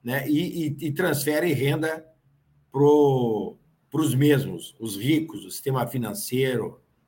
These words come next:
né? Os grupos econômicos, enfim, o que todos aqueles que fazem a, da desvalorização da política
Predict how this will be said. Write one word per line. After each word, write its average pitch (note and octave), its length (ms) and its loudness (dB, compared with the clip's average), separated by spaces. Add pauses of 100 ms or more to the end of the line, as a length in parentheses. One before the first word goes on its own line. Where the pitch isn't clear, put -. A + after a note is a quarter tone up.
(180)
né? A2 120 -2
Os A2 100 -2
grupos A#2+ 380 -2
econômicos, A2+ 960 -4 (340)
enfim, A2 420 -8 (340)
o A2 120 -8
que C3 600 0 (400)
todos C#3+ 260 -4
aqueles C3+ 380 -2
que - 140 -8
fazem C3 640 -2 (600)
a, A#3 120 2
da A#3 260 0
desvalorização D#3 880 2
da D3 140 0
política A#2+ 840 -4